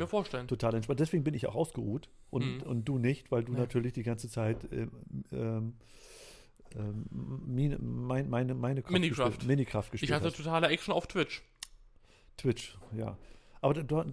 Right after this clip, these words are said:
Speaker 2: dann ist jetzt Twitch wieder bei uns gestartet, oder wie?
Speaker 1: Twitch ist wieder gestartet, ist auch überall in den ganzen Biografien bei, mit Linktree, äh, verlinkt. Also
Speaker 2: Ah,
Speaker 1: ist
Speaker 2: okay.
Speaker 1: überall, äh, drinne mit, äh, Twitch.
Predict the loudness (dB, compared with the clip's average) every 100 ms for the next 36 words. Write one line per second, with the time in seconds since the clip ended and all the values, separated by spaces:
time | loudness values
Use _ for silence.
0 | -4 -2 -2 -4 -4 -4 -4 -4 -4 0
1 | 0 0 -4 -4 -2 -2 -4 -6 -2 -2
2 | -2 -4 -8 -6 -2 0 0 2 2 2
3 | -2 -2 0 0 0 6 6 8 6 6
4 | 2 -2 0 -2 -2 -4 -2 0 0 0
5 | 0 2 2 2 0 -2 -4 -4 -4 0
6 | 0 4 4 4 2 -6 -20 -20 -20 -20
7 | -20 -2 2 2 -2 -10 -16 -6 -2 0
8 | 0 2 4 6 8 8 6 6 4 2
9 | 2 0 2 2 0 -2 -2 0 0 -2
10 | -4 -4 -4 -14